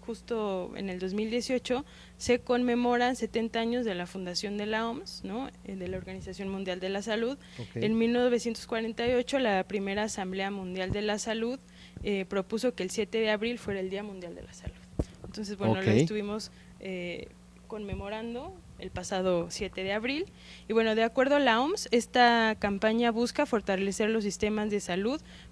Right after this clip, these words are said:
Speaker 1: para el bienestar de las personas en todo el mundo. Todavía sigue por ahí en nuestras redes sociales, en Facebook la pueden, pueden encontrar esta infografía para que la compartan,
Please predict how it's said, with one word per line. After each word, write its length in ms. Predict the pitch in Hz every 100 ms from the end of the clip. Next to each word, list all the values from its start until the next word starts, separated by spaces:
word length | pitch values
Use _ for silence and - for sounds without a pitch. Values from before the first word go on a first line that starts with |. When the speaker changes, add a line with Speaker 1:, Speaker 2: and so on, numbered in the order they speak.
| -
Speaker 1:
para 180 | 220 226
el 100 | 208
bienestar 460 | 214 202 - 208
de 100 | 208
las 160 | 196 170
personas 520 | 180 170 208 233 -
en 100 | 180
todo 160 | 185 180
el 100 | 180
mundo. 280 | 170 180
Todavía 440 | 190 247 247 233 226
sigue 260 | 226 214
por 180 | 214 196
ahí 160 | 180 190
en 80 | 202
nuestras 300 | 190 - 175
redes 180 | 190 202
sociales, 640 | 180 220 214 247 370 - - - - -
en 240 | 185 185
Facebook 480 | - 202 220 226 220
la 160 | 180 170
pueden, 400 | 196 196 190 185 -
pueden 200 | 208 202
encontrar 420 | 190 185 190 202
esta 180 | 202 -
infografía 640 | 196 190 180 175 175 208 202
para 240 | 185 175
que 120 | 175
la 140 | 170 170
compartan, 680 | 170 185 196 196 190 185